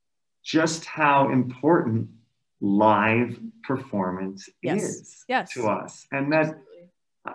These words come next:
Speaker 1: you know, I have a, a wonderful record collection, vinyl record
Speaker 2: Mm,
Speaker 1: collection.
Speaker 2: same.
Speaker 1: I love, love vinyls.
Speaker 2: Same.
Speaker 1: But there is simply no replacement
Speaker 2: Mm-hmm.
Speaker 1: for being in the room,
Speaker 2: Yeah.
Speaker 1: hearing it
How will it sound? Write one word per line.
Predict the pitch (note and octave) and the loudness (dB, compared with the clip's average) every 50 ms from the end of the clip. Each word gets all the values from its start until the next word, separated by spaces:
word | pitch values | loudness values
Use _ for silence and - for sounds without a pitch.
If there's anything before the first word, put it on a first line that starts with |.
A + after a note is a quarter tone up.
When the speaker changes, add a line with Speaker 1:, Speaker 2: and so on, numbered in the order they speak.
| - - | -6 -2
Speaker 1:
you | D3+ D3 C#3+ | 0 0 2
know, | C#3 C#3 | 2 2
I | C#3 D3+ E3 | 2 4 4
have | D3+ C3 G#2+ | 4 4 4
a, | A2 A2 G#2+ G#2+ G#2+ G2+ | 4 2 2 2 0 -2
a | F#2+ | -2
wonderful | F#2 F2+ A2 C3 D#3+ E3 B2+ - - - F#2 F2+ E2+ E2+ | 0 2 2 2 4 4 2 0 0 -4 -6 -6 -2 -2
record | G#2+ A#2+ B2 - - C#3 B2+ C3 - - | 0 0 0 -2 -4 -6 -6 -6 -8 -12
collection, | - F2 F2 - - - - - G2+ F#2 F#2 | -10 -8 -8 -8 -10 -10 -12 -10 -10 -10 -2
vinyl | G2 A2 A2 A#2+ B2+ A#2+ A2 G2 F2 | 0 2 2 4 2 2 0 0 -2
record | F2+ F#2+ G2 G2+ G2 A#2+ A2+ A#2 - | -2 -2 -2 -2 -2 -4 -6 -6 -6
Speaker 2:
Mm, | - | -4
Speaker 1:
collection. | - G#2+ G#3+ G#3+ G#3 G#3 - - - - E3 - - _ _ _ _ | -2 0 0 0 0 -2 -2 -4 -6 -6 -8 -8 -12 _ _ _ _
Speaker 2:
same. | - - D#3+ E3 | -16 -8 -2 0
Speaker 1:
I | G#2 G2 | 0 2
love, | F#2+ F#2 F#2+ G2 A2 B2+ C#3 B2+ G2+ F2+ E2 - E2+ - - - _ _ _ _ _ _ _ _ | 2 0 0 2 4 6 6 6 4 2 0 -4 -8 -12 -18 -20 _ _ _ _ _ _ _ _
love | A#2+ A2+ A2 B2+ E3 F3+ D#3+ G#2+ - - - - | -6 -2 2 2 4 4 4 2 0 -2 -8 -8
vinyls. | - F#2 F2 E2+ F2 E2+ - - - - - - _ _ _ _ _ _ _ _ | -6 -6 -6 -8 -12 -16 -18 -20 -20 -20 -20 -20 _ _ _ _ _ _ _ _
Speaker 2:
Same. | - - - - F#3+ F#3+ F#3+ F3+ E3 D#3+ D#3+ - _ _ _ _ - | -20 -18 -14 -12 -10 -10 -10 -10 -12 -14 -18 -20 _ _ _ _ 2
Speaker 1:
But | - G#2+ - G2 G2 G2 - - _ _ _ _ _ _ _ _ _ _ _ | 2 4 4 4 2 0 -4 -12 _ _ _ _ _ _ _ _ _ _ _
there | A#2 A2+ G#2 G#2+ G#2+ - | 0 0 2 0 0 0
is | B2 A#2+ A#2+ - - | -2 -2 -2 -6 -12
simply | - - - - D3 C#3+ C#3+ C#3+ D3 D3 D#3 D#3 | -14 -12 -8 -8 -6 -6 -8 -8 -8 -6 -6 -6
no | D3 C3 A2+ A2+ A2 A2 A2 | -6 -6 -4 -4 -4 -2 -4
replacement | G2+ A2 A2+ A2+ - - - F2+ F2 E2+ - - - E2+ E2 E2+ - - - _ - | -4 -6 -8 -10 -12 -14 -16 -14 -14 -14 -16 -16 -16 -16 -16 -16 -18 -20 -20 _ -20
Speaker 2:
Mm-hmm. | F#3 E3+ F3+ F3 _ _ _ | -20 -20 -20 -20 _ _ _
Speaker 1:
for | B2 G#2+ - - - | -12 -12 -12 -14 -12
being | - B2 A#2 A#2+ B2+ C3+ C3+ C3+ B2+ A2 - | -8 -6 -4 -4 -4 -4 -4 -6 -8 -8 -8
in | A2+ G2+ G2+ | -6 -6 -4
the | G2+ F#2+ E2 E2+ F2 | -4 -6 -8 -12 -12
room, | E2+ E2 E2 D#2+ D#2+ D#2+ - - _ _ _ _ _ _ _ _ _ _ _ _ _ _ | -12 -12 -14 -16 -18 -20 -20 -20 _ _ _ _ _ _ _ _ _ _ _ _ _ _
Speaker 2:
Yeah. | - - C3 B2+ | -8 -2 0 2
Speaker 1:
hearing | B2 A#2+ A2 G2+ G2 | 2 2 0 -2 -2
it | F#2 F#2 F2+ | -4 -6 -8